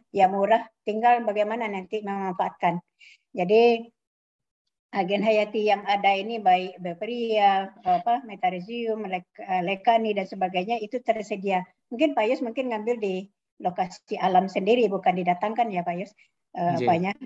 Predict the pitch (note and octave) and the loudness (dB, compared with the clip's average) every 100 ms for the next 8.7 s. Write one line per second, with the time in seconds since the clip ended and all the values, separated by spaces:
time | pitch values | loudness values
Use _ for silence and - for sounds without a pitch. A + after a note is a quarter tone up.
0 | - - E3+ E3+ F3 F3+ E3+ F3+ E3+ E3 | -20 -8 2 4 4 2 -2 -4 2 2
1 | E3+ A3+ E4 E4+ _ _ _ _ - A3+ | 4 4 4 0 _ _ _ _ 0 6
2 | A3 A3+ A#3 B3 C#4+ D#4+ C4+ B3+ C4 B3+ | 8 8 4 2 6 6 6 6 6 4
3 | B3 B3 B3 B3 C4 D#4 D#4 D#4+ D#4 C#4+ | 4 4 4 2 0 0 0 0 0 0
4 | C#4+ D4 C#4+ D4 D#4 C#4 C4 C4+ D4+ - | -2 -2 -4 -4 -2 0 0 0 -6 -8
5 | B3 A#3+ A3+ F#3 _ _ G3+ F#3 F#3 F#3+ | -8 -8 -6 -8 _ _ 2 4 4 0
6 | A#3+ A#3 A3+ A3+ B3+ A3+ A3 G#3+ G3 G3 | 2 2 0 -2 -4 -2 -2 -2 -2 0
7 | A#3+ C4 A3 A3 G#3+ A3 G#3+ G#3 B3+ C#4 | 0 0 -4 -6 -4 -4 -4 -4 -2 -2
8 | C#4+ C#4+ _ _ - G3+ G3+ | -4 -12 _ _ -4 0 2